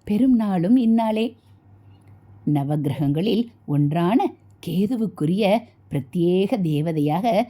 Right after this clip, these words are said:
சித்திரகுப்தனை கூறுவார்கள். ஞானக்காரகனான கேது பூர்வ புண்ணியத்தை நிர்ணயித்து கொடுப்பவர். ஒருவர் ஜாதகத்தில் கேது சரியில்லை என்றால் பல பிரச்சனைகளும் உடல் உபாதைகளும்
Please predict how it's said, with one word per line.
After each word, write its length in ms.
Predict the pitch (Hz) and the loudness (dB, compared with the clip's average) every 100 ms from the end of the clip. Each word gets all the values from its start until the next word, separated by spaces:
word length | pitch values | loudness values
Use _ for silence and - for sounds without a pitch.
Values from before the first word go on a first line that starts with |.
| - _ | -8 _
சித்திரகுப்தனை 760 | - 208 269 254 190 156 151 208 | -10 -6 -2 -2 -2 -4 -4 -2
கூறுவார்கள். 640 | 247 240 233 226 226 269 _ _ _ - - - - - - - 147 | 0 0 0 0 -2 -6 _ _ _ -20 -20 -20 -20 -20 -20 -4 -2
ஞானக்காரகனான 1200 | 156 143 156 185 175 156 147 143 151 170 240 240 160 | 0 0 -2 -2 -2 -2 -2 0 0 2 2 0 0
கேது 440 | 151 170 202 202 - _ _ | 0 0 0 0 -2 _ _
பூர்வ 460 | 185 196 240 247 | -2 0 0 0
புண்ணியத்தை 640 | 285 - 156 165 156 151 220 233 - _ | -4 -4 -2 0 -2 -2 -2 -2 -4 _
நிர்ணயித்து 640 | 156 175 208 254 196 - 202 | -2 0 4 2 2 -4 -6
கொடுப்பவர். 500 | 233 233 233 220 233 - _ - _ - _ - - - - - | -4 -2 -2 -4 -6 -18 _ -20 _ -20 _ -20 -20 -20 -20 -6
ஒருவர் 340 | 151 151 151 | -2 -2 -4
ஜாதகத்தில் 680 | 135 143 143 147 151 294 226 240 _ _ - | -4 -4 -2 -2 -2 -2 -2 -4 _ _ -2
கேது 260 | 175 180 208 | 0 0 -2
சரியில்லை 640 | 247 269 160 175 180 220 | -4 -4 -2 0 0 0
என்றால் 480 | 160 147 214 220 - _ | 0 0 0 0 -4 _
பல 200 | - 220 202 | -6 -6 -4
பிரச்சனைகளும் 720 | 160 - 180 175 180 392 - _ - | -10 -4 -2 0 0 -2 -4 _ -4
உடல் 300 | 165 196 240 | 0 0 0
உபாதைகளும் 760 | 160 151 170 156 175 220 214 | -2 2 0 0 0 2 0